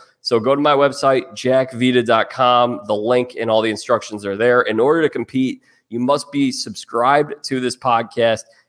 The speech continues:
You must leave a five-star review on Apple Podcasts. So, uh, screenshot that you've left a review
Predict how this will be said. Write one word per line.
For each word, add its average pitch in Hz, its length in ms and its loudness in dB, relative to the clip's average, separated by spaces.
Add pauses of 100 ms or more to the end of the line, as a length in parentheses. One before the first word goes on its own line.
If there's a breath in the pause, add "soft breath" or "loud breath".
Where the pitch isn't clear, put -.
You 107 80 -10
must 120 260 0
leave 123 140 2
a 113 60 -2
five-star 120 680 0
review 107 360 0
on 101 140 2
Apple 101 240 -4
Podcasts. 156 680 -2 (300 soft breath)
So, 117 500 2
uh, 101 260 4
screenshot 143 800 0 (180)
that 117 320 0
you've 113 300 -4
left 110 240 -2
a 107 40 -4
review 127 540 0